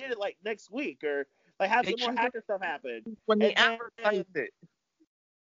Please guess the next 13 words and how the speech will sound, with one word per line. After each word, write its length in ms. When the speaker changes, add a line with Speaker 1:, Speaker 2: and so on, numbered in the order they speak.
Speaker 1:
Yeah, 160
right, 460
exactly. 520
Like, 160
they 60
advertised 460
like 100
they 80
did 220
right 240
before 220
WrestleMania, 720
which, 160